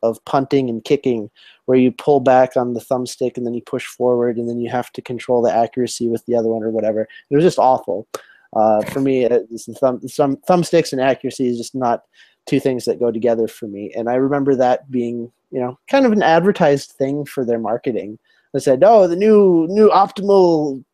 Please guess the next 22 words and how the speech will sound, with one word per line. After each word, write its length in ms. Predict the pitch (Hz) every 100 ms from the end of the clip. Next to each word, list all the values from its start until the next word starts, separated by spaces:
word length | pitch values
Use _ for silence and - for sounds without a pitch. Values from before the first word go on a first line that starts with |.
| -
accuracy 680 | 175 190 - 170 165 175 151
for 160 | 143
kickers. 480 | - 214 185 160 139
It's 140 | 143 185
awesome." 600 | 190 190 - 139 120 123 _ _ _
I 40 | 147
was 80 | 143
just 160 | 135
like, 160 | 143 127
"No, 280 | 190 190 135
this 160 | 147
is 120 | 165
terrible. 520 | - 180 196 120 113 120
I, 240 | 131 120
I 40 |
can't, 340 | 127 147 139 -
you 200 | - 123
know, 140 | 127 131 147
every, 320 | 139 151 143
every 200 | 143 151
kick 220 | - 156 143
goes 340 | 139 135 -